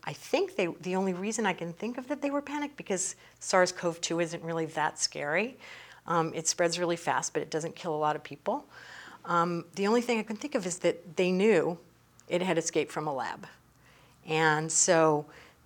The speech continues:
in my naive state at the time, I thought that, okay, so they panicked. Even though in the real world it wasn't killing a lot of people, they thought it was a potential bioweapon, so it could kill a lot of people.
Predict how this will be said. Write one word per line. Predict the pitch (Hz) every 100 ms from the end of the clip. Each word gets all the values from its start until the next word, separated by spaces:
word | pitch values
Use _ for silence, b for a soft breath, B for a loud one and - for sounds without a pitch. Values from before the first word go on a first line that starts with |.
| _ _ _ _ -
in | 190
my | 180 170
naive | 165 156 165 214
state | - 165 156
at | 151
the | -
time, | - 175 147 160 - B B B B -
I | 170
thought | 170 175 160 160
that, | 175 165 151 156 - _
okay, | 202 214 180
so | 160 165
they | 165
panicked. | 165 226 254 151 - - - _
Even | 208 226 214
though | 202 180 175 170 B B
in | 180
the | 190
real | 175 254 262
world | 226 180
it | 165
wasn't | 170 160
killing | - 185 170
a |
lot | 160 156
of | 160
people, | 165 147 170
they | 160
thought | - 175 170
it |
was | 156 151
a |
potential | 165 - 180 185
bioweapon, | 170 226 226 185 185 170
so | 185
it | 165
could | - 220
kill | - 202
a | 156
lot | 151 147
of |
people. | - 156 -